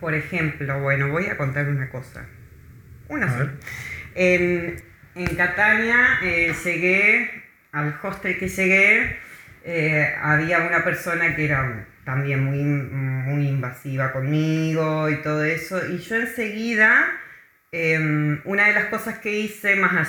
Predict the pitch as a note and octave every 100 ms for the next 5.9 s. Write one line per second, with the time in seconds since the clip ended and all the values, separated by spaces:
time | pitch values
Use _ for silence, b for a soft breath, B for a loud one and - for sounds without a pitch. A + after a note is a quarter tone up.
0 | F3+ E3 F3 E3+ C#3+ C#3+ D3+ D#3 D3 C3+
1 | - D3+ D#3+ D#3+ D#3 D3+ F#3 G#3+ C#4 -
2 | - _ _ - A3 - A#3+ F#3 - -
3 | - F3 D#3+ D3+ D3+ D3+ D3 D3 D3 B
4 | B B B B B B _ _ - -
5 | F3 - E3+ F3+ F#3 C#4 A#3+ A#3 C#4